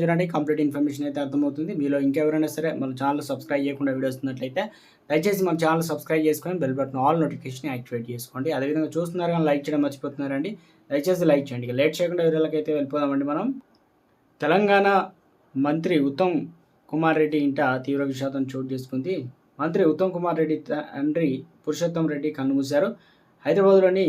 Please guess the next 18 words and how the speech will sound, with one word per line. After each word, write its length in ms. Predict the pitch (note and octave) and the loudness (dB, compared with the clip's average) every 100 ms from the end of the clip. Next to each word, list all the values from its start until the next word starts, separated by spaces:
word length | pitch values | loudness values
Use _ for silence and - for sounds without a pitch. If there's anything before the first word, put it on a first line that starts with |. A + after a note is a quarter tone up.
| C3+ | 0
కిమ్స్ 240 | E3 E3+ | -4 0
ఆసుపత్రిలో 480 | E3+ D#3 E3 D#3 E3 C#3 | 2 2 -2 -2 0 0
చికిత్స 400 | C#3+ D#3+ - D#3 | -2 -8 -6 -4
పొందుతూ 320 | C#3+ C3+ D3+ C#3 | -2 -2 0 -2
మంత్రి 300 | B2+ C#3 D3 | -2 -2 0
ఉత్తమ్ 240 | C3+ C3+ C#3 | -2 -2 -4
కుమార్ 240 | C3+ C3+ B2+ | -2 -2 -2
రెడ్డి 220 | C3 C#3 B2 - _ _ _ _ _ _ - | -4 -6 -8 -14 _ _ _ _ _ _ -4
తండ్రి 220 | D#3 F3 | 0 0
పురుషోత్తం 420 | D3 D#3 D#3+ D#3 | 0 0 0 0
రెడ్డి 240 | C#3 C3+ C#3+ | -2 -2 -4
కన్నుమూశారు. 540 | B2+ B2+ C3 B2+ D3 F3+ | -2 -2 -2 -2 -2 0
దీంతో 300 | D3 F3+ F3+ | 0 2 4
మంత్రి 280 | D3 D3 E3 | 4 2 0
ఉత్తమ్ 240 | D#3+ E3+ E3 | -2 -2 -4
కుమార్ 240 | D#3+ D#3+ | -2 -2
రెడ్డి 240 | D3+ D3+ C#3+ B2 - _ _ - | -4 -4 -4 -6 -14 _ _ -10
ఇంట్లో 280 | C#3 D#3 | -6 -2